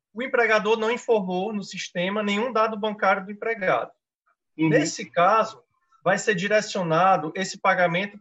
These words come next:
Speaker 1: para a Caixa Econômica Federal. A Caixa Econômica Federal vai criar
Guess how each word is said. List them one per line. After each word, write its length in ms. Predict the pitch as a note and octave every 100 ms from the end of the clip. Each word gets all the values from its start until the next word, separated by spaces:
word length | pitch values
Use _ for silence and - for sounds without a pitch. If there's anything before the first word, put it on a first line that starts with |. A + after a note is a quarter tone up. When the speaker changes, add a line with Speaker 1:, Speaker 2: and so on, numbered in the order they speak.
| -
Speaker 1:
para 220 | G3 G#3
a 20 |
Caixa 320 | G3+ G#3+ G#3+
Econômica 460 | A3+ - G#3+ A3 A3
Federal. 680 | A3+ G#3+ A#3+ G#3+ C#3 A#2+ - _ _ -
A 80 | C#3+
Caixa 360 | F#3 G3 G3
Econômica 360 | F3+ F3 E3 E3
Federal 300 | E3+ E3 D#3+
vai 160 | F3+
criar 500 | - G#3+ F3 D#3 G3